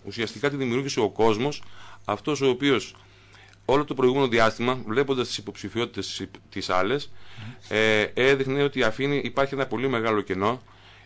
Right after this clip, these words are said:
Speaker 1: Μια πολύ μεγάλη μερίδα του κόσμου δεν ήταν ικανοποιημένη από αυτό που παρουσιάζονταν και η, η έκφραση αυτής της άποψης του κόσμου προς εμάς μας
Speaker 2: Ήταν
Speaker 1: όθησε στο να δημιουργήσουμε αυτό το συνδυασμό,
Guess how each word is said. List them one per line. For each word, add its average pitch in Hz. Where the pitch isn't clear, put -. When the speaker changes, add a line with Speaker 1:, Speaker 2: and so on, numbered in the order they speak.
Speaker 1:
Μια 117
πολύ 113
μεγάλη 139
μερίδα 123
του 107
κόσμου 107
δεν 113
ήταν 131
ικανοποιημένη 104
από 101
αυτό 120
που 101
παρουσιάζονταν 101
και 113
η, 107
η 107
έκφραση 131
αυτής 123
της -
άποψης 127
του -
κόσμου 117
προς 107
εμάς 107
μας 117
Speaker 2:
Ήταν 131
Speaker 1:
όθησε 143
στο 139
να 123
δημιουργήσουμε 110
αυτό 117
το 113
συνδυασμό, 98